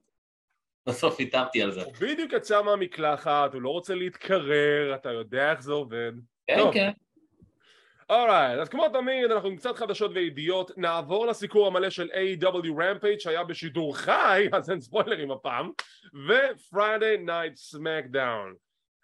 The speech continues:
Speaker 2: אבל, אה, כמו שאמרנו, מתחילים חדשות וידיעות, ובואו ניכנס לידיעה שקשורה לבילי גן, D-Generation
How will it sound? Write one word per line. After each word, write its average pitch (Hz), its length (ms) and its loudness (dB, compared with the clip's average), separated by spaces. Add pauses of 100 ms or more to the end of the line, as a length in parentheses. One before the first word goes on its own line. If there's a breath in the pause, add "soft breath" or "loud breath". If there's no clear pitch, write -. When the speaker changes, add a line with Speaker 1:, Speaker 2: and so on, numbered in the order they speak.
Speaker 2:
אבל, 190 880 0
אה, 196 520 -4
כמו 208 220 -4
שאמרנו, 220 340 -4
מתחילים 175 320 -6
חדשות 180 340 -6
וידיעות, 165 580 -4
ובואו 165 240 -2
ניכנס 214 400 -4
לידיעה 170 540 -4
שקשורה 160 600 -4
לבילי 147 720 -4
גן, 190 380 2 (400)
D-Generation 226 840 -2